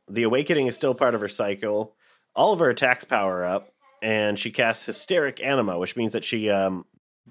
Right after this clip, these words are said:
what happens is if you hit her with, you're like, "Oh, I'm not, not, not worried about her getting, like, more, more anima gauge when I do an anima attack." It's not that she gets more anima gauge, it's that she will immediately, without warning, do an anima attack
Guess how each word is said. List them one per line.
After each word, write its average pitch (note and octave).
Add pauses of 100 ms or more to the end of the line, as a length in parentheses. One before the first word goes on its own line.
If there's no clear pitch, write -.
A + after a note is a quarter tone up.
what C#3+
happens D3
is A#2+
if B2+
you B2
hit C#3
her C#3+
with, C#3
you're A#2+
like, A2+
"Oh, C#3
I'm A#2
not, G2
not, G2+
not G#2
worried G2+
about F#2+
her G#2+
getting, G2
like, F#2+
more, F#2+ (120)
more A2+
anima G2+
gauge F#2
when G2
I F#2
do F#2
an F2+
anima F2+
attack." F#2
It's G2+
not F#3+
that D3
she A2+
gets G#2+
more F#2+
anima F#2
gauge, F2
it's G2
that G2
she -
will A2
immediately, G2+
without F#2+
warning, F#2+
do G2
an F#2+
anima F#2+
attack F#2